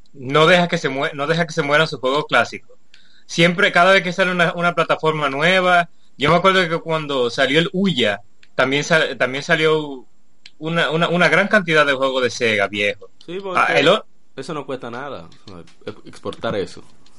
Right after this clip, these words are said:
Speaker 1: Eh, el, el lado malo de eso es que, ok, no lo dejan morir, pero ellos no util-, ellos no,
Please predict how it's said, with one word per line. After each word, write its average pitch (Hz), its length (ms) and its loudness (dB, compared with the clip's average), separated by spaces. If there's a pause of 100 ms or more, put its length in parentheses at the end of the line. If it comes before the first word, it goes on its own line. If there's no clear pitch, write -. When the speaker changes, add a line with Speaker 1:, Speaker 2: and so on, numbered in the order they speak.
(960)
Speaker 1:
Eh, 127 240 0
el, 147 180 2
el 151 140 0
lado 175 200 4
malo 202 320 4
de 220 260 6
eso 165 240 -4
es 147 180 -2
que, 139 200 -8
ok, 156 180 -2 (140)
no 139 100 -2
lo 147 100 -4
dejan 160 240 -2
morir, 170 400 -2
pero 120 420 -2 (760)
ellos 143 480 0
no 143 160 2
util-, 139 300 -4
ellos 143 260 0
no, 135 540 0